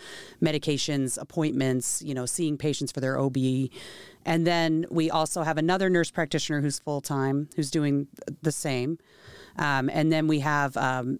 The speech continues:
some more nursing staff, but we have a therapist who's part of our team, and she's specifically on our team. So she's, her focus is mothers in recovery or mothers seeking recovery,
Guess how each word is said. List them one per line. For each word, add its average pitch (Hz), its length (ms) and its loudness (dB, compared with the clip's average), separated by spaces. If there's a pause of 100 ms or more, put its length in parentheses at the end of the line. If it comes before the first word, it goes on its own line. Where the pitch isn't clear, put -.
some 165 200 -2
more 175 160 2
nursing 180 340 2
staff, 165 720 0 (440)
but 156 360 2
we 165 100 2
have 147 100 2
a 139 60 0
therapist 175 760 2
who's 180 200 -2
part 170 180 0
of 165 80 2
our 170 140 4
team, 170 380 2
and 160 120 2
she's 170 240 -2
specifically 175 600 -2
on 156 240 2
our 143 160 2
team. 123 360 -2
So 151 140 -2
she's, 180 580 -2 (260)
her 185 180 2
focus 160 480 2
is 135 180 -6
mothers 151 600 2
in 147 180 -4
recovery 127 520 -2
or 151 140 0
mothers 127 340 2
seeking 127 360 -6
recovery, - 460 -8